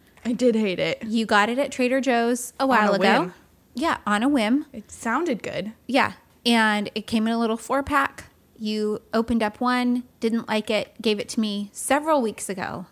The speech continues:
Speaker 2: It's,
Speaker 1: Mm-hmm.
Speaker 2: it was a while ago. And I actually didn't, um, pop one open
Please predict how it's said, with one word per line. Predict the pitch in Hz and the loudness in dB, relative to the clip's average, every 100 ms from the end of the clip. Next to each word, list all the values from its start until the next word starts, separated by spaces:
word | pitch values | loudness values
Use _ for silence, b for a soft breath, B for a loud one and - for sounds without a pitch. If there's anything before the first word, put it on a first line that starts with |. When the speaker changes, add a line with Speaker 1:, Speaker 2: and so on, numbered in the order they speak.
| _ | _
Speaker 2:
It's, | - 220 | -6 -4
Speaker 1:
Mm-hmm. | 214 | -2
Speaker 2:
it | 220 | 0
was | 226 | 2
a | |
while | 214 208 190 | 2 0 0
ago. | 175 151 - 220 B B B B B | -2 -2 -4 -8 B B B B B
And | - 233 | -2 0
I | 370 349 | 2 2
actually | 254 - 254 | 0 0 -2
didn't, | 214 233 220 - _ - _ _ _ - 220 - - | 0 0 -2 -6 _ -20 _ _ _ -14 -14 -14 -4
um, | 220 202 185 | -2 -2 -4
pop | - 247 247 | -2 -4 -2
one | 233 220 | -4 -2
open | 269 254 196 196 | -2 -4 -6 -6